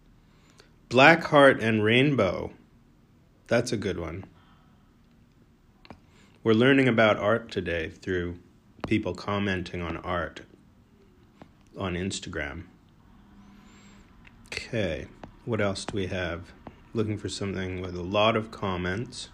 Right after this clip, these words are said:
Okay, here's something that has thirty-two comments. One, two, three, four, five, six, seven flame emojis in a row on this one.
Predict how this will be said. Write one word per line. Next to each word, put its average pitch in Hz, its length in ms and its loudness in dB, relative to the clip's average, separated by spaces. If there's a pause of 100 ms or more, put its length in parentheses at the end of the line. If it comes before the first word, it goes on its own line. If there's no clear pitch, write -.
(360)
Okay, 101 180 -2
here's 110 240 0
something 104 360 -4
that 92 160 -6
has 90 260 -8
thirty-two 98 540 -4
comments. 87 640 -12 (600)
One, 143 380 6
two, 131 380 4
three, 127 500 4
four, 113 460 6
five, 107 500 4
six, 104 320 -2
seven 123 960 2
flame 120 600 4
emojis 98 720 0
in 95 120 -4
a 90 80 -2
row 98 400 2
on 90 160 -2
this 98 260 -4
one. 90 420 -6